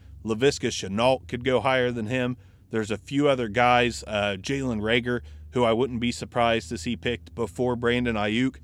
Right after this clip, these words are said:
So I am holding out hope that maybe somehow we grab Brandon Ayuk in the second round at pick twenty-four. Option B there would be Lucas Niang, right tackle out of Tennessee. He's got first-round talent,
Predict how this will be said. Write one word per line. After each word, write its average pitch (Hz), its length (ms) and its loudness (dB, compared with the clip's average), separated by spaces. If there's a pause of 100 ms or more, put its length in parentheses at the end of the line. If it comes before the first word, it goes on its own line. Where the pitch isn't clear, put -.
(340)
So 113 380 4
I 123 180 4
am 135 220 2
holding 127 280 0
out 120 220 0
hope 123 240 0
that 107 100 -8
maybe 131 340 -2
somehow 160 500 0
we 127 160 -2
grab 127 480 0
Brandon 117 340 -2
Ayuk 110 360 0
in 104 120 -4
the 95 60 -6
second 117 340 -2
round 110 220 -2
at 101 100 -10
pick 104 180 -8
twenty-four. 117 680 0 (760)
Option 143 520 0
B 156 260 0
there 147 360 2 (380)
would 117 240 0
be 117 320 0
Lucas 147 500 0
Niang, 131 560 0
right 127 280 -2
tackle 131 540 -4 (140)
out 110 260 0
of 110 280 -4
Tennessee. 135 600 -2
He's 117 200 -2
got 113 280 -4
first-round 127 540 -2
talent, 127 400 0